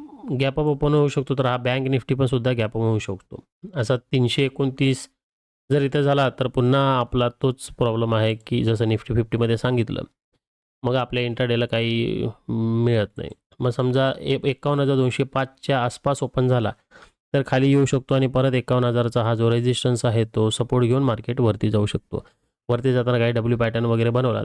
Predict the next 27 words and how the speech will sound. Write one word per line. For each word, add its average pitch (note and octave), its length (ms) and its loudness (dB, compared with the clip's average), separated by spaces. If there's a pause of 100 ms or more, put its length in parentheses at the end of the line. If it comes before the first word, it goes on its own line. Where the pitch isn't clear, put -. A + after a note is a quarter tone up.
तर A#2 120 -2
मग A#2+ 200 -2 (720)
चांगलं G2+ 260 -2
आहे, F#2+ 160 -8
ठीक - 380 -6
आहे. - 180 -8 (720)
आणि D#3 140 0
मग F3 80 2
मिनिमम F3+ 520 2
टार्गेट E3 300 2
त्याचं D#3 220 0
एकावन्न D3+ 400 2
हजार D3+ 140 2
सातशे B2+ 420 -2
इथपर्यंत B2+ 640 -2 (500)
लोकांनी B2 560 2 (140)
स्वतःचे, B2 440 -2
ज्यांनी A#2 260 2
सेलिंग B2+ 320 0
केलं A#2+ 200 2
असेल, A2 300 -2
त्यांनी A#2 300 0
स्टॉप A#2 260 -2
लॉस A#2+ 120 0
इथपर्यंत A#2 380 0
ठेवले A#2+ 280 -2
असतील, - 240 -6